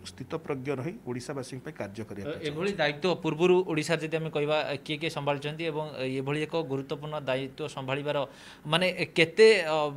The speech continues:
Speaker 2: ଜଗି ରଖିକି, ଏ, କାର୍ଯ୍ୟ ନିର୍ବାହ କରିବାକୁ ପଡ଼େ as a, ଅ,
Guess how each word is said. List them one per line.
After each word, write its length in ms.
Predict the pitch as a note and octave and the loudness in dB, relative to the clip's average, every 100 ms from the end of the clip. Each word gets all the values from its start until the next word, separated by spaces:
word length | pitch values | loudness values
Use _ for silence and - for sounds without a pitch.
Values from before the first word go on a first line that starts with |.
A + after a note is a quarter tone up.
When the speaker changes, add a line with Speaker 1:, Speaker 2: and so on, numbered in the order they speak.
| C#3+ | -4
Speaker 2:
ଜଗି 320 | C3+ C#3+ C#3+ F3+ | 2 2 6 4
ରଖିକି, 420 | F3+ F3+ F3 F#3+ | 4 0 0 0
ଏ, 220 | D3+ C#3+ C#3+ C#3 | -2 -2 -4 -2
କାର୍ଯ୍ୟ 280 | C#3 C3 D#3 | 0 0 0
ନିର୍ବାହ 320 | D3+ C#3+ C#3+ D#3+ | 0 0 2 2
କରିବାକୁ 340 | D#3 D3 D3+ C#3 | 2 2 0 0
ପଡ଼େ 200 | D3 C#3 | -2 -2
as 200 | C#3 C#3 | -2 0
a, 100 | D#3+ D#3 | 0 0
ଅ, 140 | B2+ | -2